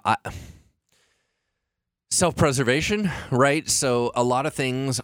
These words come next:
are vying for our attention and demanding on us. I think that's another element of our society that, that adds to this. You're being bombarded by opinions, and you learn very quickly as a young child to sift commercials and advertisement.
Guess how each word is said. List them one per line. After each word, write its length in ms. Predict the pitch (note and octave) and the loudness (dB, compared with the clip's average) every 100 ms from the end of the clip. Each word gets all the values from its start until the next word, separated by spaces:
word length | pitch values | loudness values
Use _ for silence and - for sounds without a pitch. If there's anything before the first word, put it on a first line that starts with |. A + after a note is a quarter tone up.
| - | -2
are 220 | A2 G#2+ | 0 0
vying 340 | G2 G#2+ A#2 | 0 0 -2
for 140 | A#2 A2 | -2 -2
our 40 | |
attention 580 | A2 G#2+ G2 - F#2+ G2 | -2 -4 -6 -4 -6 -4
and 160 | G2+ F#2+ | -6 -4
demanding 440 | F#2+ F#2 F#2 F2 | -2 0 0 -2
on 180 | D2 C2+ | -4 -6
us. 160 | - - | -8 -8
I 80 | |
think 180 | E2 F2+ | -6 -6
that's 160 | E2+ D#2+ | -6 -4
another 340 | F2 F2 F2 | -2 0 0
element 380 | - F2 F2 E2 | 0 -2 0 -2
of 80 | D#2 | -2
our 140 | C#2+ | -2
society 720 | - E2+ - F2 F2 D#2+ D#2+ | -4 -8 -4 -4 -4 -6 -10
that, 260 | D2+ D#2+ D2 - | -8 -8 -8 -8
that 180 | E2 - | -10 -4
adds 280 | F2 F#2 - | -4 -4 -6
to 80 | C2 | -10
this. 240 | C#2 D2 | -10 -6
You're 120 | G2 | -4
being 180 | F#2+ G#2 | -2 -2
bombarded 560 | F#2 F#2+ F2+ F#2+ F#2+ F#2 | 0 0 2 2 0 0
by 140 | E2 | -2
opinions, 640 | D#2 - F#2+ F2 A#1+ A#1+ - - _ _ _ | -2 -4 -6 -4 -8 -10 -14 -18 _ _ _
and 180 | A#2 G#2+ | -4 0
you 160 | A#2 C3+ | 0 2
learn 320 | A#2 A2+ G#2+ | 2 2 0
very 240 | G2+ F2+ | 0 -2
quickly 480 | E2+ - A2+ F#2+ D#2+ | -2 -6 -4 -4 -4
as 120 | F2 | -4
a 60 | F2+ | -4
young 240 | F2+ E2+ | -4 -6
child 380 | - G2+ F2 E2+ | -6 -4 -4 -4
to 60 | E2 | -6
sift 400 | - F#2 - - | -6 -6 -8 -12
commercials 680 | F2 D#2+ D#2 D2 D#2 D#2 - | -6 -6 -4 -4 -6 -8 -10
and 120 | E2 | -10
advertisement. 840 | C#2+ D2+ D2 D#2 D#2+ - - - | -10 -12 -12 -8 -8 -10 -14 -18